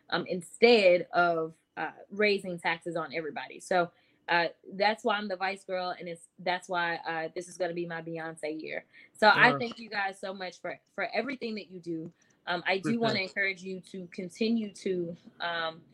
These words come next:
Speaker 1: keep your ear to the street and educate the people, um, because it, it could not be more important.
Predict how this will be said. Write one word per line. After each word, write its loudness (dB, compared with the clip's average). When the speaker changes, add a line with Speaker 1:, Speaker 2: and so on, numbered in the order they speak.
Speaker 1:
keep 2
your 6
ear 0
to -10
the -8
street -8
and -2
educate -2
the -10
people, -8
um, -4
because -2
it, -4
it -8
could 6
not 2
be -6
more -2
important. -6